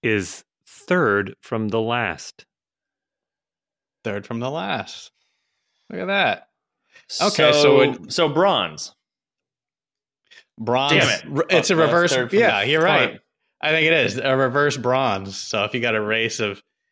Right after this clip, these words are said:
Speaker 3: Right.
Speaker 2: ten people, uh, the guy that comes in seventh would be the
Speaker 3: Penultimate.
Speaker 2: an-,
Speaker 3: Ante-
Speaker 2: antepenultimate, right?
Speaker 3: Antepenultimate.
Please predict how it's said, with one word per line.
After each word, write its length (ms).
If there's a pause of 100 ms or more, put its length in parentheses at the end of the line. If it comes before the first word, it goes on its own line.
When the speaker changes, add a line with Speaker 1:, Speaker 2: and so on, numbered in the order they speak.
(160)
Speaker 3:
Right. 260
Speaker 2:
ten 220
people, 600 (1000)
uh, 380
the 120
guy 240
that 120
comes 200
in 120
seventh 760
would 180
be 200
the 300 (460)
Speaker 3:
Penultimate. 520 (320)
Speaker 2:
an-, 160 (140)
Speaker 3:
Ante- 40
Speaker 2:
antepenultimate, 1160 (320)
right? 240
Speaker 3:
Antepenultimate. 840